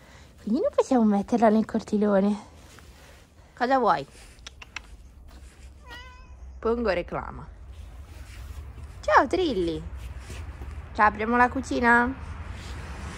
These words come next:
Apriamo la cucina? Apriamola. Allora, adesso diamo da mangiare e la, la regola è mezza scatoletta per gatto, quindi in cortilone ci sono quattordici gatti, quindi sette scatolette,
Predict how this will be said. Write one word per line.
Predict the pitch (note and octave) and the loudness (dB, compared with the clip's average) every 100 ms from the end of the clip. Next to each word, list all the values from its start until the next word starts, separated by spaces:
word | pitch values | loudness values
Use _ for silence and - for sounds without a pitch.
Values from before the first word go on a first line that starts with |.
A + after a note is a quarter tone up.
| - | -4
Apriamo | - G#3 D4+ E4 E4+ E4+ | -2 0 2 4 4 2
la | E4+ E4 | 2 2
cucina? | E4 - F#4+ F#4 F#4+ G4 A4+ B4+ - - - - - - - - - - - - | 0 4 6 6 6 6 6 2 -2 -10 -12 -12 -10 -10 -10 -12 -12 -12 -10 -6
Apriamola. | - F3+ F3+ E3+ D#3+ D#3 | -4 2 4 4 4 -2
Allora, | G3 | -2
adesso | A3+ E4+ F#4+ | -4 -4 0
diamo | D#4+ A#3 | 2 4
da | G3 | 4
mangiare | G#3 G#3+ G#3+ B3 C4+ F#4 A4 - - - - - - _ _ | 2 2 4 4 4 2 -2 -10 -20 -20 -20 -20 -20 _ _
e | G#3+ G#3+ G#3 | -2 0 4
la, | G3+ G3+ G3+ G3 F#3+ F#3 F3+ F3+ G3+ A#3+ A#3+ - A3 | 4 6 6 4 4 2 0 -2 -6 -6 -8 -6 2
la | A3 | 4
regola | A#3+ C4+ C4 | 4 4 4
è | |
mezza | A3+ F#3+ | 2 0
scatoletta | F#3 - E3+ E3+ E3 E3+ | -4 -8 -6 -4 -4 -4
per | F3 | -4
gatto, | E3 D3+ C#3+ E3 | -4 -4 -6 -8
quindi | F3+ F3+ | -6 -6
in | E3 | -4
cortilone | F#3 - G3+ G3+ G3 | -6 -2 0 0 0
ci | G3 | -4
sono | G3 F#3 | -4 -4
quattordici | F3+ F#3+ G#3 G3 G3+ - C4+ | -4 -4 -4 -4 -2 2 6
gatti, | D#4+ F4 - D4 | 6 4 0 0
quindi | A3+ F#3+ F#3+ | 2 0 -2
sette | - - F3+ | -6 -12 -14
scatolette, | - F3 A3 B3+ D4+ - A4 | -8 -6 0 2 0 0 -2